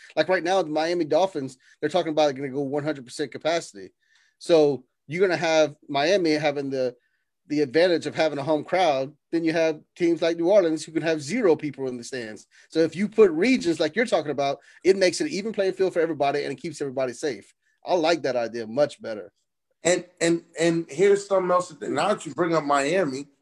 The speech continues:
Speaker 2: I'm, I'm gonna throw my, so Florida had, like, a huge number of, of cases.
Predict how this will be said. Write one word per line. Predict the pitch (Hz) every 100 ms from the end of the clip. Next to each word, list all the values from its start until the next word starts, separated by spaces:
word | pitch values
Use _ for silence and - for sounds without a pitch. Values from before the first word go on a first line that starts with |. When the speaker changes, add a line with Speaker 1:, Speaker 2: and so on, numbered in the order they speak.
| _ 202
Speaker 2:
I'm, | 208
I'm | 214 220
gonna | 208
throw | 202 208
my, | 196 190 _ _ _
so | 196 196 170 - _ _ -
Florida | 185 247 311 190 139 131 151 _ _
had, | 147 151 151
like, | 127 139 135 -
a | 131
huge | 113 180 190 160
number | 156 214 170 139 -
of, | 131 131 117 -
of | 123 120
cases. | - 185 214 - - -